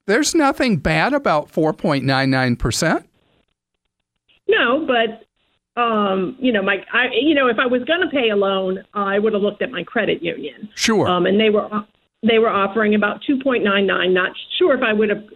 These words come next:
Speaker 2: qualified for that.
Speaker 1: Well, the
Speaker 2: But
Speaker 1: point is, though,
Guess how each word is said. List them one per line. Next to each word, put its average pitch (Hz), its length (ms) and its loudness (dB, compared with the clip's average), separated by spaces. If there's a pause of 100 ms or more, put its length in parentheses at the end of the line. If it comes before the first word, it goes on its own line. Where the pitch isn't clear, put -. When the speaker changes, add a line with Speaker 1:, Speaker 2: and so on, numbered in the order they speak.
(120)
Speaker 2:
qualified 202 640 -4
for 185 120 -4
that. - 260 -4 (360)
Speaker 1:
Well, 180 300 2
the 220 120 2
Speaker 2:
But 208 240 2
Speaker 1:
point 262 280 2
is, 156 260 2
though, 123 380 2